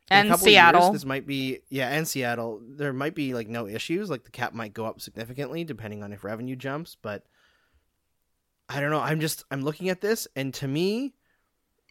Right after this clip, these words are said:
Speaker 1: I'm seeing the writing on the wall that if the Leafs don't get it done this year, one of those big three is going.
Speaker 2: They have to at least win a playoff round. I don't think that they need to, you know, win the Stanley Cup,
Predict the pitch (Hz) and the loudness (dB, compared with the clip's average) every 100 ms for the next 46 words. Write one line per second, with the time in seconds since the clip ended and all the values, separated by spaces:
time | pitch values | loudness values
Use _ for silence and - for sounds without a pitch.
0 | _ 131 151 147 - 147 143 139 131 127 | _ -2 -2 -2 -4 -2 0 -2 -4 -8
1 | _ _ _ _ _ 120 127 123 143 147 | _ _ _ _ _ -8 -2 0 0 -2
2 | 135 127 117 107 107 107 80 107 104 - | -2 -2 -2 -2 -2 -6 -8 -6 -6 -8
3 | _ _ 147 143 120 117 113 160 - 160 | _ _ -10 -10 -10 -8 -4 -4 -2 -4
4 | 147 135 101 98 131 151 175 175 208 _ | -2 -4 -4 -6 -4 -6 -6 -8 -10 _
5 | _ _ _ _ _ - 113 131 127 117 | _ _ _ _ _ -10 -4 -2 0 -4
6 | 104 110 92 107 95 82 87 80 67 - | -4 -10 -10 -12 -12 -12 -14 -14 -12 2
7 | 359 - 370 381 403 277 277 233 208 185 | 4 8 8 8 4 6 2 4 2 2
8 | 156 147 - - - - 196 - 277 294 | -4 -8 -10 -10 -12 -10 4 8 8 8
9 | 339 311 - 247 202 220 214 214 185 185 | 4 4 8 6 6 0 0 2 2 0
10 | 175 160 180 175 165 175 - 170 165 165 | 0 -2 -2 -4 -4 -4 -4 -4 -4 -2
11 | 165 165 - | 0 0 -2